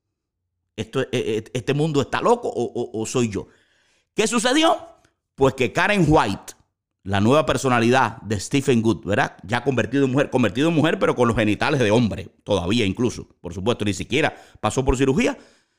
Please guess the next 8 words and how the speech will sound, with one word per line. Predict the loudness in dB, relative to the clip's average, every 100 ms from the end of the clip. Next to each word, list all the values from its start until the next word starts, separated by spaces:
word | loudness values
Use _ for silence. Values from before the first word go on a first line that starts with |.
| _ _ _ _
se | -12 -4 0
dio | 2 2
placer | 2 0 0 -2 -6 -6
en | -2
la | 0
cárcel | 0 0 0
de | 2
mujeres, | 4 2 2